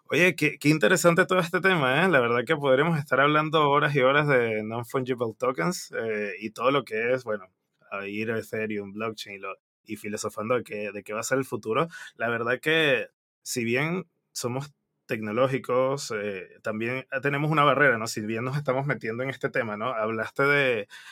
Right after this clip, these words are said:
me gustó mucho la analogía que hiciste con el, con el cre-, el Padre Nuestro y esas doce palabras que memorizar. La verdad que, si bien nos obligaron a memorizar eso, seguramente estas generaciones, eh, siguientes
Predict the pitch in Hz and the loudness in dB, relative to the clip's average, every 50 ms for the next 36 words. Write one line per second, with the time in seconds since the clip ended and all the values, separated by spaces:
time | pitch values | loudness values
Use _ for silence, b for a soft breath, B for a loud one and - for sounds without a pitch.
0 | B B _ - 110 123 117 113 127 123 127 131 - 151 147 151 151 151 143 123 | B B _ -4 -4 -4 -2 -2 -2 -2 -2 -2 0 2 2 2 4 2 2 0
1 | 107 113 117 123 131 147 135 - 131 - - 143 - - 135 120 113 107 104 101 | 0 0 -2 0 0 -2 -4 -4 -6 -4 -4 -4 -2 -2 -4 -2 -2 -4 -4 -6
2 | 98 95 90 - - - 104 101 98 98 98 - _ - 110 113 120 123 127 123 | -8 -10 -12 -16 -14 -12 -12 -10 -10 -12 -12 -14 _ -10 -6 -2 0 0 0 0
3 | 104 107 110 113 107 104 104 98 98 95 - - 117 120 120 123 123 127 131 139 | -2 -2 -2 -2 -2 -4 -6 -8 -12 -14 -8 -6 -4 -2 -2 -2 -2 0 0 -2
4 | 151 147 147 - 175 160 170 185 180 B B B B B B - 120 113 117 120 | -2 -2 -4 -6 -4 -2 -2 -2 -4 B B B B B B -6 -2 -2 -2 2
5 | - 139 127 147 147 - 170 - - 113 117 120 135 143 143 - 156 151 147 147 | 2 4 4 6 4 4 2 2 2 0 4 4 4 4 4 2 2 2 2 2
6 | 131 120 107 - 143 135 107 101 101 104 104 107 113 110 135 139 131 - _ _ | 0 0 0 2 2 2 2 0 -2 -2 -2 -2 -2 -2 -4 -6 -6 -10 _ _
7 | - - 135 123 123 139 151 165 175 170 170 _ _ _ _ _ _ _ _ _ | -6 -4 -2 2 4 4 6 4 4 -2 -6 _ _ _ _ _ _ _ _ _
8 | 123 131 127 131 113 123 120 117 113 110 113 131 160 190 185 175 165 151 143 135 | -6 0 0 2 2 2 2 2 0 2 4 4 4 6 4 4 4 2 2 0
9 | 127 123 117 - 135 127 131 139 139 - 185 175 - - 139 120 123 127 139 147 | 0 0 0 2 4 4 4 4 2 0 -4 -4 -2 -4 -2 0 2 2 0 0
10 | 147 170 156 156 170 156 156 139 127 110 110 - - 120 127 151 147 - _ _ | 0 -2 -4 -4 -2 -2 0 0 0 -2 -4 -4 -4 -2 -2 -2 -4 -6 _ _
11 | _ _ 135 113 - - 127 113 104 110 120 131 156 156 151 202 196 190 - | _ _ -2 -2 -2 -2 -4 -4 -4 -2 -2 -2 -2 0 -2 -2 -2 -2 -4